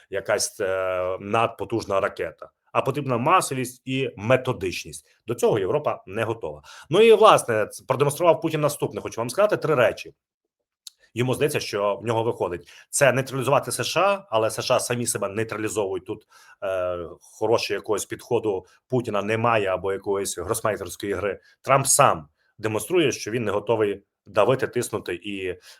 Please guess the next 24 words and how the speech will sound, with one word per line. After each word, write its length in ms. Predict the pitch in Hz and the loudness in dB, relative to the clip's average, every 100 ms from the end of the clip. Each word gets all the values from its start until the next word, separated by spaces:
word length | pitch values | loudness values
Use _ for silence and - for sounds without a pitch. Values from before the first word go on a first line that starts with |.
| - | -12
стояти 340 | - 110 107 | 0 0 2
на 80 | 92 | 0
боці 260 | 98 104 | 0 -2
добра. 340 | 92 98 90 78 - - - | -2 -2 -2 -4 -8 -20 -2
Друге, 600 | 117 175 175 110 95 90 - | 8 12 12 10 2 -2 -4
е, 540 | 110 107 104 101 98 - _ _ _ _ _ | -2 0 0 -2 -6 -12 _ _ _ _ _
намагається 500 | - 131 151 151 143 | 2 6 8 8 6
залякати 460 | 120 131 131 131 131 | 2 2 2 0 0
Європу 640 | 127 135 190 220 180 160 _ _ _ _ | -2 2 2 2 -2 -8 _ _ _ _
оцими 320 | - 110 131 117 | -4 -2 0 -2
зап-, 260 | 107 - | -2 -2
запусками 420 | 117 117 - 110 | 0 0 -2 -6
безпілотників. 760 | 107 107 - 104 101 95 - 87 - - - | -6 -6 -2 -2 -2 -6 -10 -12 -14 -20 -6
І 100 | 151 | -2
третє, 840 | 151 190 190 190 147 117 101 92 90 | 2 4 2 0 0 0 0 -2 -6
Путін 260 | 139 135 107 | -8 -6 -4
думає, 280 | 131 123 | -2 0
що 180 | 110 - | -2 -4
він 120 | 110 | -4
може, 600 | 110 101 101 123 113 101 - - - _ | -4 -6 -2 0 2 -2 -4 -16 -20 _
е, 260 | 98 95 90 | -4 -2 -2
просуватися 540 | - 113 120 120 107 | -2 0 2 2 0
на 120 | 101 | -4
фронті. 440 | 117 - 90 76 | -4 -4 -6 -8